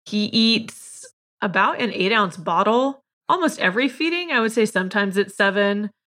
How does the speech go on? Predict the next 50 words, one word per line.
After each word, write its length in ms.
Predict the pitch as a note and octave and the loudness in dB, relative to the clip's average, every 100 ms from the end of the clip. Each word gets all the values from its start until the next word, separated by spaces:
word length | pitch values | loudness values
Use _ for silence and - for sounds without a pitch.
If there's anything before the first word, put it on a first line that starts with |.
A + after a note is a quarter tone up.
| - | -6
but 260 | G3+ G3 G3 | 2 2 2
he's 480 | A3 G#3+ G3+ F3+ - | 0 0 0 -4 -4
eating 260 | B3 B3 | -2 2
about 200 | G3+ G3+ | 2 2
every 220 | G3+ F#3+ | 2 -2
three 280 | F#3 F#3 F#3 | -4 -2 -4
hours. 360 | - - - F#3+ | -4 -8 -10 -10
So 300 | - G3+ F#3+ | -2 2 2
if 100 | F#3+ | 2
he, 400 | G3+ F#3+ F3+ E3+ _ _ - | 0 0 0 -4 _ _ -6
you 80 | F#3+ | -4
know, 100 | F3 | 0
naps 340 | G3+ G#3 - | 2 0 0
right 160 | G#3+ F#3+ | 0 0
before 340 | F#3+ C#4 C#4+ | -4 -2 0
that 220 | A#3+ A3+ | 0 -2
three-hour 380 | B3 B3 A3+ A3 | -2 0 0 2
mark, 280 | G#3+ G#3+ G#3 | 2 2 0
then 140 | G3+ | -4
it's 160 | F#3+ F#3 | -4 -4
a 60 | |
little 280 | E3+ G3 G3 | -4 0 2
after. 520 | F#3+ F#3 - F#3+ F#3+ | 2 0 -4 -2 0
If 100 | F3+ | 0
he's 220 | G3 F#3 F3 | 0 -2 0
awake 340 | F3+ F#3+ F#3 | 2 0 2
the 100 | F#3 | -2
whole 160 | F3+ F#3 | 0 0
time, 320 | F#3 F3+ F3+ | 2 2 0
then 120 | F3+ | -4
it'll 100 | F3 | -2
be 100 | F3+ | -2
about 260 | F3 F3 - | 0 -2 -2
two 140 | F3+ | -2
and 80 | F3+ | 2
a 40 | |
half 120 | F3+ | 2
hours 300 | F3 F3 F3+ | 2 2 2
before 240 | E3+ E3+ F#3 | -2 -4 0
he 100 | F3 | 0
eats 140 | E3+ | -2
again. 280 | F3 F3+ F3 | 0 0 2
But 200 | E3+ - _ _ _ - | 2 0 _ _ _ -10
he's 200 | G#3+ - | -10 -6
eating, 340 | A#3 A#3 G3 | -4 0 0
I 60 | F#3+ | 0
would 120 | F#3 | 0
say, 120 | F#3+ | 0
on 160 | F3+ - | -2 0
average, 640 | E3+ F3 G3 G3+ F#3+ - | 0 0 2 2 0 -10